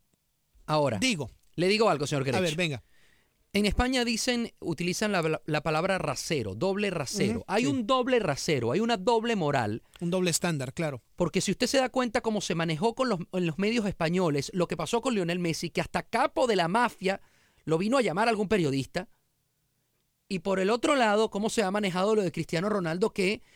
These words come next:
Speaker 1: hemos tenido muy poca información además.
Speaker 2: Sí.
Speaker 1: Entonces, te dice y te habla de lo fuerte que, o, o de la fuerza mediática que tienen los periódicos y los medios de comunicación que vienen directamente de Madrid con el resto de España.
Speaker 2: Ujú.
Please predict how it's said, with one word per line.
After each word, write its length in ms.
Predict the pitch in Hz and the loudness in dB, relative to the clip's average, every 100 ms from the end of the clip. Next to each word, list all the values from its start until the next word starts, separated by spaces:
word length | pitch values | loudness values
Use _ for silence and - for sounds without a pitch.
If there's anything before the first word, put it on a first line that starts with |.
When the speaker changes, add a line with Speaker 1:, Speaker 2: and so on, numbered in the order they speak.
| - | -6
Speaker 1:
hemos 220 | 185 220 | -2 0
tenido 300 | 220 226 240 | 0 0 0
muy 100 | 247 | 0
poca 240 | 208 233 247 | 0 0 0
información 560 | 208 202 196 - 247 | 0 -2 -2 0 0
además. 480 | 143 110 104 - - | 0 -4 -8 -12 -10
Speaker 2:
Sí. 300 | - 170 139 - - | -4 -2 -2 -6 -8
Speaker 1:
Entonces, 540 | 147 202 208 226 - - - | -2 0 0 -2 -6 -8 0
te 100 | 208 | 2
dice 320 | 269 247 185 | 2 2 0
y 80 | 175 | 2
te 160 | 202 226 | 4 4
habla 360 | 180 160 165 - _ - | 4 2 -2 -6 _ -4
de 140 | 196 | 0
lo 120 | 202 | 0
fuerte 680 | 180 - 233 240 214 320 359 - _ _ _ | -2 0 2 2 -2 -6 -6 -14 _ _ _
que, 160 | 202 - 196 | -2 -2 -8
o, 100 | - 208 | -2 2
o 40 | |
de 100 | 214 | 4
la 100 | 208 | 4
fuerza 600 | - 233 247 247 - 285 - | 2 4 6 4 2 -4 -2
mediática 720 | 208 202 202 220 220 262 240 | 0 2 2 2 2 -2 -2
que 100 | 196 | 0
tienen 220 | 190 220 | 0 0
los 100 | 226 | 0
periódicos 680 | - 175 180 226 240 - - | 0 2 2 2 0 -2 -6
y 100 | 208 | -4
los 140 | 185 190 | -2 0
medios 240 | 190 220 | 0 2
de 60 | 240 | 0
comunicación 500 | 180 175 165 - 190 | -2 0 -2 -2 0
que 120 | 220 | 0
vienen 180 | 214 220 | 0 0
directamente 480 | 175 220 202 185 214 | 0 0 -2 0 2
de 100 | 214 | 2
Madrid 380 | 226 226 196 - _ _ _ _ _ _ _ _ | 2 2 0 -6 _ _ _ _ _ _ _ _
con 340 | - 214 247 269 - | 0 2 2 -4 -2
el 140 | 190 | 0
resto 360 | 170 - - 214 | 2 -2 0 0
de 80 | 180 | 0
España. 480 | - 254 151 - - _ _ _ | 2 0 0 -6 -14 _ _ _
Speaker 2:
Ujú. 480 | 156 139 131 135 254 | -6 -6 -6 -8 -10